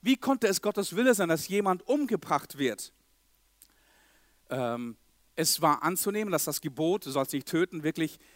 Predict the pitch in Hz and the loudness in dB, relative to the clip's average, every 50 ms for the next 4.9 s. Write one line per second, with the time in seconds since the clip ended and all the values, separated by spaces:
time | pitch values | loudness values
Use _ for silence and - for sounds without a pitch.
0 | - _ _ _ _ _ _ _ _ _ _ _ _ _ _ _ _ _ _ 143 | -20 _ _ _ _ _ _ _ _ _ _ _ _ _ _ _ _ _ _ 0
1 | 156 165 147 - 165 170 147 139 151 165 - 196 180 185 190 - - 180 160 135 | 0 0 -2 -4 -4 -2 0 2 2 2 0 -2 -2 -2 -4 -4 -4 -6 -8 -4
2 | 156 180 196 - - 190 180 156 156 151 135 - - _ _ - 147 202 214 - | -4 -4 -4 -2 -2 -2 0 -2 -2 -4 -6 -6 -8 _ _ -6 -4 -4 -4 -6
3 | - _ _ - 160 165 143 143 190 190 - 180 160 - - - 175 175 202 214 | -10 _ _ -4 -4 -2 0 -2 -4 -2 -4 -6 -8 -6 0 2 4 4 4 2
4 | 180 147 147 156 - - - 135 117 107 120 - - - - - - | 2 0 0 0 0 0 0 2 2 2 0 0 -4 -6 -6 -8 -10